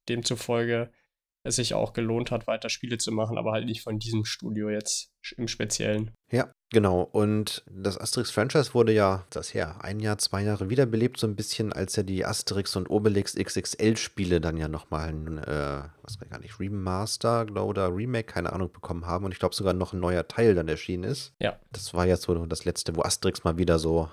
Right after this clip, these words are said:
Speaker 2: aus den Untiefen der zweitausender hervorgeholt wurde. Ich weiß aber auch nicht, wie erfolgreich das war.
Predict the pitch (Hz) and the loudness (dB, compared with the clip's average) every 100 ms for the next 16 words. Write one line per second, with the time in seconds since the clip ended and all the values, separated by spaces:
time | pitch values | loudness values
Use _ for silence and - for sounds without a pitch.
0 | - 80 78 - 82 92 - - 92 - | -8 -8 -6 -6 -6 -6 -6 -4 -4 -4
1 | 87 82 78 - 82 78 90 87 82 82 | 0 0 0 -2 -2 0 0 0 -2 -4
2 | 82 - 87 78 76 - - 95 87 - | -4 -2 -2 -2 -4 -8 -12 -12 -12 -2
3 | - - - - - 73 - - - 85 | -2 0 -2 -2 -4 -6 -2 -4 -2 -2
4 | - - 76 - 65 67 | -2 -2 -2 -2 -2 -4